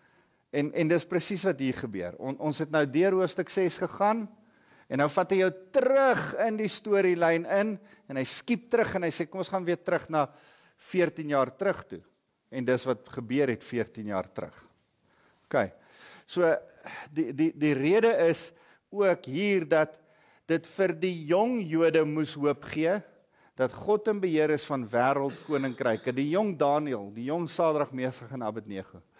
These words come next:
Maar dit moet ook vir die ou Daniel, Sadrag, Mesach en Abednego hoop gee. In watter jaar is hierdie geskryf? In die eerste of die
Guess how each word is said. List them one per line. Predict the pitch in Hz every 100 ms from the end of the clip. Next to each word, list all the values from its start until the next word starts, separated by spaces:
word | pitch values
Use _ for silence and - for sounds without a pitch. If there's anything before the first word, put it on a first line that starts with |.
| - - - -
Maar | - 165 160
dit | 151
moet | 165 160
ook | 202 185 -
vir | - 170
die | 151 165 151 - _ _ _ _
ou | 196 277 240
Daniel, | 180 160 135 120 101 104 - - _ _ _ _ _ _ _ _ _ _ _ _ _
Sadrag, | - 165 156 143 127 123
Mesach | 123 120 123 -
en | 117
Abednego | 110 110 110 107 98 101 95 _ _ _ _ _ -
hoop | 113 107
gee. | - 95 85 _ _ - - - -
In | 135
watter | 151 160 220
jaar | 185 175 180 214 220 - _ _ _ _ _ _ _ _ _ _ -
is | 151
hierdie | 156 170
geskryf? | 165 180 - 196 226 - - _ _ _ _ _ _ - _
In | 139 147
die | 202
eerste | 220 -
of | 190
die | 170